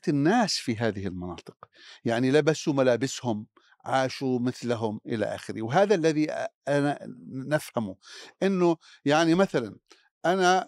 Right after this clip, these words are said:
ال-، ال-، ال-، ليس، آه، ال-، المفتي في، مثلا في الجزيرة العربية في الحجاز،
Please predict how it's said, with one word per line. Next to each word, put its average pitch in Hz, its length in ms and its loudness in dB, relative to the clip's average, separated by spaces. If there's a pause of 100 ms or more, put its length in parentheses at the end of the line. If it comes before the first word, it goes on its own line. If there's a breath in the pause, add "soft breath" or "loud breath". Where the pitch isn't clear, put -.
ال-، 131 300 0
ال-، 127 280 0
ال-، 127 340 -2
ليس، 185 360 0
آه، 160 260 4
ال-، 117 840 -2
المفتي 143 580 0
في، 123 380 -2
مثلا 131 420 0
في - 120 -8
الجزيرة 123 500 0
العربية 98 560 -6
في - 80 -20
الحجاز، 104 540 -6